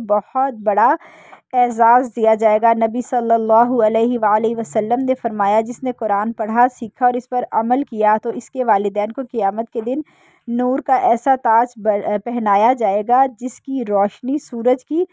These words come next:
रोशनी की तरह होगी, और इसके वालिदैन को ऐसे रेशमी हिल्ले पहनाए जाएंगे कि पूरी दुनिया भी इन दो हिल्लों की कीमत के बराबर नहीं होगी।" वो कहेंगे, "ये हमें क्यों पहनाया गया है?"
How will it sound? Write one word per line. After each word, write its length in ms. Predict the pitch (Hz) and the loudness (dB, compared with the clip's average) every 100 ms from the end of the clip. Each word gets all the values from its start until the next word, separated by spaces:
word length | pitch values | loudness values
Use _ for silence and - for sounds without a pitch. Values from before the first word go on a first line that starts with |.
| _ _ _ | _ _ _
रोशनी 500 | 226 233 240 - 294 330 | -2 2 2 0 -6 -6
की 140 | 320 | -6
तरह 240 | 254 233 240 | -2 2 2
होगी, 320 | 240 220 240 | 0 -2 0
और 140 | 233 | 0
इसके 240 | 254 - 240 | -2 -6 0
वालिदैन 480 | 214 214 202 214 233 | 2 2 0 -2 -2
को 120 | 262 | -4
ऐसे 360 | 143 220 - 262 | -2 -4 -4 -4
रेशमी 420 | 214 220 254 269 | -4 -4 -4 -4
हिल्ले 280 | 240 226 247 | -2 -2 -2
पहनाए 420 | 247 226 185 214 | -2 -2 -2 -2
जाएंगे 480 | 214 202 214 240 302 _ _ _ _ _ _ _ _ _ 269 | -4 -6 -2 0 -2 _ _ _ _ _ _ _ _ _ -4
कि 260 | 269 359 - _ _ - | -2 -2 -8 _ _ -8
पूरी 380 | 285 285 294 294 | -6 -4 -2 -2
दुनिया 380 | 233 220 233 247 | -4 -2 2 2
भी 160 | 269 302 | 0 -4
इन 320 | 240 247 254 | -4 -4 0
दो 240 | 233 247 320 _ _ _ | 2 2 0 _ _ _
हिल्लों 260 | 240 233 247 | -6 -2 -2
की 140 | 262 311 | -2 -4
कीमत 360 | 262 233 254 | -4 -2 -2
के 120 | - 302 | -4 0
बराबर 460 | 240 208 202 247 | 2 2 2 0
नहीं 320 | 240 214 240 285 | 0 -2 0 2
होगी।" 300 | 220 202 233 | 0 -2 -2
वो 120 | 240 | -2
कहेंगे, 500 | 240 240 233 285 262 | -2 -4 -2 -2 0
"ये 160 | 233 240 | 0 0
हमें 240 | 240 226 254 | -2 -2 -4
क्यों 220 | - 294 | -4 -8
पहनाया 520 | 277 269 214 196 208 208 | -4 -2 0 2 2 0
गया 260 | 196 190 | 0 0
है?" 240 | 202 202 | 0 -2